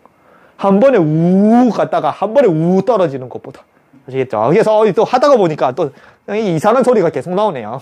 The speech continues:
<laughs> 저는 아마추어인데 왜 그렇게, 제, 제, 저도 다른 분야의 프로로서 활동을 하니까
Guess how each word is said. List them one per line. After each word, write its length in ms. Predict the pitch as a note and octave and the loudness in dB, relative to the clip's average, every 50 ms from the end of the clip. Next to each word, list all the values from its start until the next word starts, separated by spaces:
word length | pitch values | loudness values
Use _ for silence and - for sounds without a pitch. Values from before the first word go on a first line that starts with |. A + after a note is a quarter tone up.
| - - - | -14 -12 -12
<laughs> 520 | F#3 - - - F#3+ - - - G3+ - | -12 -12 -12 -14 -16 -16 -18 -20 -20 -6
저는 160 | - G3+ F#3 | -4 -2 0
아마추어인데 480 | C#3+ E3 F#3+ A3 - - B3 A#3 F#3 E3 | 0 2 2 0 2 2 0 2 4 4
왜 140 | D3 C#3 D3 | 4 4 2
그렇게, 280 | D#3 F3+ D#3 - D3+ | 2 0 0 -2 -2
제, 280 | C#3 - G#3+ G#3+ F#3 - - _ | 2 4 2 2 2 0 -4 _
제, 140 | - F#3+ G3 | -2 -2 -2
저도 520 | - G3 A3 A3+ A#3+ G#3 G3 F3+ C#3+ - _ _ - _ _ _ _ _ | 0 0 2 2 4 2 2 2 0 -4 _ _ -20 _ _ _ _ _
다른 340 | - C3+ D3 D#3+ G#3 B3 C#4 | -6 -4 0 0 0 0 0
분야의 400 | D#4 D#4 D4+ C#4 A#3 G3+ - - | 0 0 2 2 2 0 0 -2
프로로서 680 | - - E4 E4+ D#4 C4+ A3+ G3 F3+ D#3+ - F3 D3+ D3 | -2 0 2 2 4 4 4 2 2 2 0 0 0 2
활동을 440 | - G#3 A#3 A3+ C4+ B3 A3 F3+ | 0 -2 0 0 0 -2 0 -2
하니까 580 | F#3+ G#3+ A3 G3+ - D#3+ C3+ C3 B2 A#2 G#2+ G2 | -2 -2 -4 -2 -2 0 0 2 0 0 -2 -4